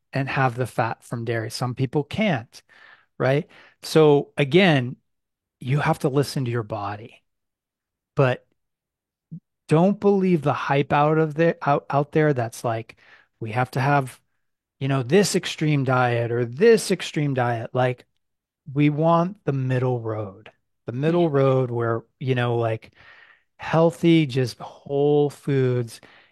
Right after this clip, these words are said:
Speaker 1: getting good fats. Um, like, I think,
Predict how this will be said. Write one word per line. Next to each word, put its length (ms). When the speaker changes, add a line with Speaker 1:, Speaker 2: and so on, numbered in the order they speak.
Speaker 1:
getting 380
good 240
fats. 800
Um, 520
like, 260
I 80
think, 340